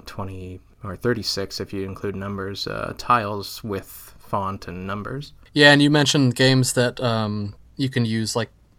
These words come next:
Speaker 2: background tiles and sprites, like, together to make a background, and, uh, Contra comes to mind for a lot of their big bosses.
Speaker 1: Oh, yeah,
Speaker 2: Um,
Speaker 1: bosses are a big one.
Speaker 2: Yeah. Yeah, any,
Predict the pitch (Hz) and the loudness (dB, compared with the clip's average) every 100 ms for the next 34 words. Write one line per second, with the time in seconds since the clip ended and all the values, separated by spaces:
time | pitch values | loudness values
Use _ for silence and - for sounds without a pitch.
0 | - 123 117 - 117 107 123 117 120 117 | -6 0 2 2 -2 -2 -4 -2 -2 -2
1 | 131 120 110 - - 113 120 - - - | 0 0 0 -2 -2 -2 -2 -4 -6 -8
2 | 110 110 - 123 113 113 117 113 - 113 | -8 -6 -4 -2 0 2 0 -2 -4 -4
3 | 110 107 101 107 - 120 113 113 - - | -4 -4 -2 -4 -2 -4 -2 -6 -10 -20
4 | - - 113 110 104 101 101 - 127 127 | -20 -10 -4 -2 -2 -2 -4 2 4 4
5 | 123 110 101 117 107 - 107 104 101 104 | 2 -2 -4 -4 -4 -4 -2 -2 -4 -6
6 | 113 107 107 101 98 107 104 101 101 101 | -4 0 0 0 -4 -4 -4 0 0 0
7 | 104 98 - - _ - - 185 139 127 | -4 -2 -4 -4 _ -2 4 6 8 6
8 | 139 104 92 113 123 113 98 95 107 107 | 4 0 0 4 4 2 -6 -8 -8 -6
9 | 90 90 - - 110 104 101 101 - _ | -8 -10 -18 -8 -2 0 0 -4 -10 _
10 | _ 135 123 143 156 | _ 6 8 8 6